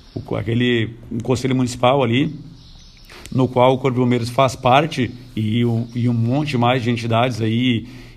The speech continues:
e órgãos fazem parte, e daí sim organizaram, ah, tendo como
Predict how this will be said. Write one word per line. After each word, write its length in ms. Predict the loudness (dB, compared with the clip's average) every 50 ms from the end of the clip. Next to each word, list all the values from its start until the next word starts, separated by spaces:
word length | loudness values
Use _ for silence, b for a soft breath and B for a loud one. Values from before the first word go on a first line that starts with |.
| B -6
e 200 | -4 -2 -2 -2
órgãos 420 | 2 4 4 4 4 0 -2 -4
fazem 300 | -2 -2 0 0 0 0
parte, 360 | 0 4 4 4 4 4 0 B B B B B B
e 100 | 0 2
daí 300 | 4 4 4 4 2 0
sim 240 | -2 -2 -2 0 2
organizaram, 880 | 2 2 4 4 4 4 2 2 4 4 4 4 4 4 2 0 -2 -4 B B B B B B B 0
ah, 500 | 2 4 4 4 4 4 4 2 0 0 2
tendo 300 | 2 4 4 4 2 0
como 680 | 2 2 2 4 4 2 2 2 2 2 0 0 -2